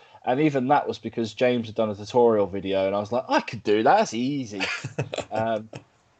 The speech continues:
Speaker 1: even then, I messed it up 'cause I didn't put the green. So in James' video, he uses, like, three army co-, army painter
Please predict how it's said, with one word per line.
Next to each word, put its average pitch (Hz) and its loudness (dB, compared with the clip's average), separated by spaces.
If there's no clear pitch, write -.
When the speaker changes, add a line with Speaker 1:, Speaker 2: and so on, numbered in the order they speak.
Speaker 1:
even 156 0
then, 127 2
I 113 2
messed 101 -6
it - -6
up 95 -2
'cause 117 -10
I 107 0
didn't 117 -4
put 120 -6
the 101 0
green. 107 -2
So - -6
in 131 -2
James' 135 2
video, 113 0
he 107 -2
uses, 104 -8
like, 101 -2
three 117 0
army 113 4
co-, 117 -8
army 120 0
painter 120 -4